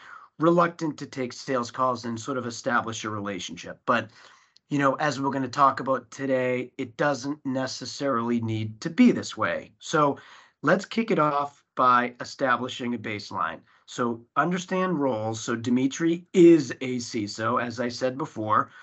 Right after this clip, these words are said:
who has taken this really interesting leadership position to help mend the fractured system by sort of educating us all with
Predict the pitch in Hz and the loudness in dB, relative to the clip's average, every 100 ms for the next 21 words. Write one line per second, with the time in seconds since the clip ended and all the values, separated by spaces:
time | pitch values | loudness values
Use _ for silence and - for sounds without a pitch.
0 | - - - - - 139 120 135 - 139 | -18 -16 -18 -12 0 2 4 0 -4 -2
1 | 160 160 143 139 - 127 143 156 165 170 | -2 2 4 2 0 0 2 4 4 2
2 | - 156 170 - 175 - 147 127 135 143 | 0 0 2 0 -4 2 2 4 6 4
3 | 147 - 123 113 120 113 110 110 117 117 | 4 0 -2 -2 -6 -4 -4 -2 -2 -2
4 | 113 127 127 135 127 160 160 127 120 113 | 0 0 0 0 2 4 4 4 2 0
5 | - - _ 139 110 139 139 - 127 - | -12 -20 _ -6 0 0 0 -4 -8 -4
6 | 151 - 120 120 117 - - _ 135 127 | -6 -4 -2 -2 -4 -12 -20 _ 2 2
7 | 127 - 151 127 127 151 160 165 147 139 | 2 -4 -4 -4 -2 -2 -2 -4 -2 0
8 | 139 - 135 123 117 123 127 113 | -2 2 4 4 4 -2 -6 -6